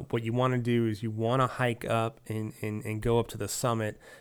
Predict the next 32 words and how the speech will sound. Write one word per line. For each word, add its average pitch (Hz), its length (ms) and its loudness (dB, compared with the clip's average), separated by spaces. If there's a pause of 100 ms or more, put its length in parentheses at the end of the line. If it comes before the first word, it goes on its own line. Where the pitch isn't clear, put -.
(120)
because 113 340 -4
the 123 100 0
views 123 400 0
up 120 160 -2
there 110 320 0
are 107 240 -2
some 117 260 -4
of 110 80 -2
the 107 80 -2
most 110 380 -4
breathtaking 110 580 -2
views 104 300 -2
that 104 180 -6
you'll 107 80 0
find. - 600 -10 (420)
Um, 95 440 -4
but 107 480 -2
lastly, 120 720 2
visit 113 340 -2
Espanola 117 680 0
Island. 104 460 -2 (320)
It 113 160 2
is, 110 320 0
uh, 101 500 -4
it, - 320 -6
it 123 100 2
is 127 140 4
a 107 80 -4
must. 104 540 -6
It 113 100 -2
offers 107 480 -2
incredible 123 800 -2